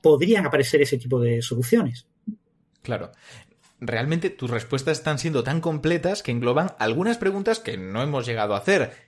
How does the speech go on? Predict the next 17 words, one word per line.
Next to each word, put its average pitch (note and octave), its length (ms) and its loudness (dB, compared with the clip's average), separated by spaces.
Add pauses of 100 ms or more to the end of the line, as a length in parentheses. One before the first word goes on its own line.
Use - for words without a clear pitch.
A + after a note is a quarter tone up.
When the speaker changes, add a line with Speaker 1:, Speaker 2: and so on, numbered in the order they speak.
(100)
Speaker 2:
Que A#2+ 120 -4
se A#2+ 100 -4
sientan C#3 320 -4
respondidos B2 520 -6
los C3+ 180 -4
oyentes, A#2+ 480 -4
porque - 300 -12
tampoco - 400 -14
vamos - 260 -10
a - 80 -12
ponernos G#2+ 400 -6
ahora A2 160 0
a - 20 0
enumerar G#2 400 -4
todo, C#3+ 320 2 (240)
sobre A3 340 4
todo E3 400 2